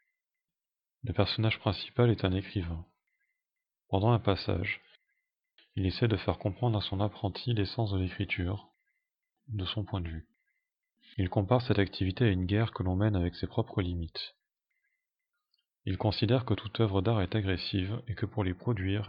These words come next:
il convient d'affûter son esprit pour en faire une arme de précision. Elle aime beaucoup cette idée.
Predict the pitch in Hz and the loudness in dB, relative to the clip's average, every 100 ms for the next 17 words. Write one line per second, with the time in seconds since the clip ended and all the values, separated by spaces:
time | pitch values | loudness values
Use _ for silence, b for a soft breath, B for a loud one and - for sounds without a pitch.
0 | - - - 90 107 104 104 120 117 120 | -10 -10 -4 0 0 0 -2 -2 -2 -2
1 | 107 95 101 - 107 110 101 87 - 101 | -2 0 -2 -2 -4 -2 -2 -4 0 0
2 | 95 98 107 87 85 104 - 92 82 82 | 2 0 0 -4 -4 -4 -4 -4 -6 -8
3 | - _ _ _ _ _ _ _ _ _ | -14 _ _ _ _ _ _ _ _ _
4 | _ - 92 98 107 - 127 113 - 90 | _ 0 2 4 2 0 0 0 0 -2
5 | 82 | -2